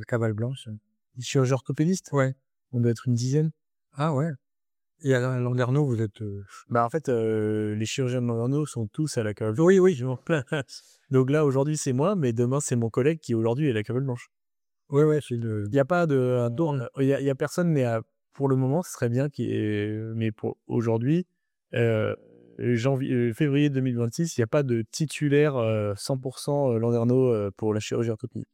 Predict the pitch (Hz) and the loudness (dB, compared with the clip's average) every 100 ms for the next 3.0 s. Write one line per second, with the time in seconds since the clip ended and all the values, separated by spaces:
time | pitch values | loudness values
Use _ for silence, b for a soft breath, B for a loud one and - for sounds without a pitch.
0 | _ - 120 127 131 120 135 165 139 196 | _ -12 -8 -2 -2 0 0 0 -4 -8
1 | _ _ _ _ _ _ _ _ _ 123 | _ _ _ _ _ _ _ _ _ -2
2 | 113 107 - 143 165 107 _ 127 110 101 | -2 -2 0 2 2 0 _ -4 -2 -2